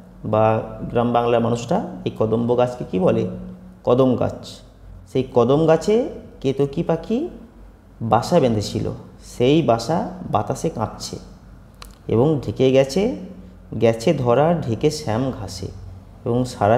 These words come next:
পৃথিবীতে সবুজ ঘাস বা সবুজ তৃণ গজিয়ে উঠেছে, সবুজ তৃণ এই পৃথিবীতে তৈরি হয়েছে, অর্থাৎ এই পৃথিবী শ্যামল হয়ে উঠেছে,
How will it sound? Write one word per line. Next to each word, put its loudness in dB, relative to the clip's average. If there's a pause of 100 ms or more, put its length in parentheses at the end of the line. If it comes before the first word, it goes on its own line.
পৃথিবীতে -2 (480)
সবুজ 0
ঘাস -2 (540)
বা -4
সবুজ 0 (180)
তৃণ 2 (880)
গজিয়ে 4
উঠেছে, -4 (220)
সবুজ 0 (140)
তৃণ 0 (640)
এই 0
পৃথিবীতে 0 (560)
তৈরি 4
হয়েছে, -4 (560)
অর্থাৎ 0
এই 0
পৃথিবী -2 (540)
শ্যামল 2
হয়ে -2
উঠেছে, -8